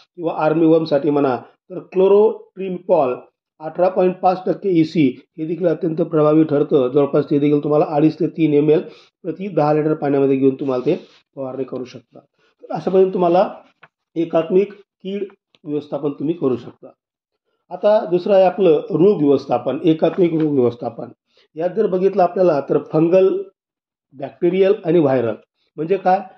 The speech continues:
बुरशीजन्य रोग असतात, काही बॅक्टेरियल रोग असतात किंवा काही विषाणूजन्य रोग असतात.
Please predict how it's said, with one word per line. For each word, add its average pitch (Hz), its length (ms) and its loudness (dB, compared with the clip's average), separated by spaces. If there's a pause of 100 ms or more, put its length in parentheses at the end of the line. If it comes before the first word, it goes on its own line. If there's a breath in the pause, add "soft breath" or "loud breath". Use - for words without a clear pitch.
(140)
बुरशीजन्य 190 840 2
रोग 175 240 6
असतात, 170 340 2 (220)
काही 160 120 -4
बॅक्टेरियल 180 540 0
रोग 165 280 4
असतात 135 340 0 (120)
किंवा 160 160 2
काही 180 360 0 (280 loud breath)
विषाणूजन्य 165 640 2
रोग 123 260 2
असतात. 117 300 -10